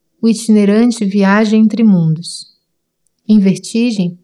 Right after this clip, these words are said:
busco uma utopia fincada em raízes e asas. A utopia de um café da tarde,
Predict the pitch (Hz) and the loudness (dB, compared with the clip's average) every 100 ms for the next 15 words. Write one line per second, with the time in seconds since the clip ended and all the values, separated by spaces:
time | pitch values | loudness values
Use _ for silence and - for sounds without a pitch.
0 | _ _ _ _ _ 196 196 247 247 254 | _ _ _ _ _ -6 -2 -2 -4 -10
1 | - 202 _ 208 214 226 220 233 240 214 | -16 -18 _ 0 2 0 -2 -4 -2 -4
2 | 233 226 214 214 202 202 202 220 202 185 | -2 -2 -2 0 0 0 0 0 0 -4
3 | - - - _ _ 214 202 220 226 254 | -6 -10 -10 _ _ 0 2 2 2 2
4 | 262 254 233 202 170 165 170 175 - - | 0 -2 0 0 0 -2 -4 -10 -14 -18
5 | _ _ _ _ _ _ _ _ 202 214 | _ _ _ _ _ _ _ _ -2 0
6 | 240 233 240 277 269 226 240 220 208 214 | -2 -2 -2 0 0 0 0 -2 -2 -4
7 | 190 180 - 175 185 185 180 - _ | -4 -4 -2 -2 0 0 -2 -8 _